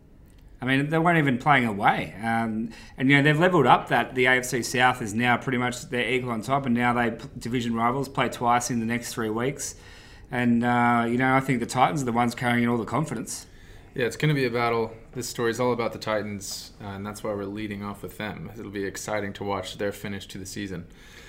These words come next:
Speaker 2: So what's next? We've got
Speaker 1: Exciting to watch. I'll tell you about exciting to watch. Jameis Winston. Uh, he's, uh, much loved. You've had him on your team for a fair chunk of the year.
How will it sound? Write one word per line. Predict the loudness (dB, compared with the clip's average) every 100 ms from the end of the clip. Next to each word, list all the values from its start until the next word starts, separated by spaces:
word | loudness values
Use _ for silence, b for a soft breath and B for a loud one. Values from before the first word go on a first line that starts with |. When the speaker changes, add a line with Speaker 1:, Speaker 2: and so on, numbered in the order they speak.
| B B
Speaker 2:
So | -4 -2
what's | 0
next? | 2 2 2 -6 -8 -6
We've |
got | 0
Speaker 1:
Exciting | 4 6 6 4
to | 2
watch. | 4 2 2 0
I'll | 0
tell | 2 2
you | 4
about | 2 0
exciting | -2 -2 -2 -2
to | -2
watch. | -2 -4 -8 -12 B B 0
Jameis | 4 4 2 2
Winston. | 0 0 -4 -8 -10 -10
Uh, | 2 4 6 4 4
he's, | 4 4 2 2
uh, | 6 8 8 4 0 B B B B 2
much | 2 2 2
loved. | 4 4
You've | 4
had | 8 8
him | 8
on | 6
your | 4 0
team | 0 2 2
for | 0 -2 -4
a |
fair | -2 -2 0
chunk | -2 -4
of | -4 -6
the | -8
year. | -6 -6 -4 -6 -10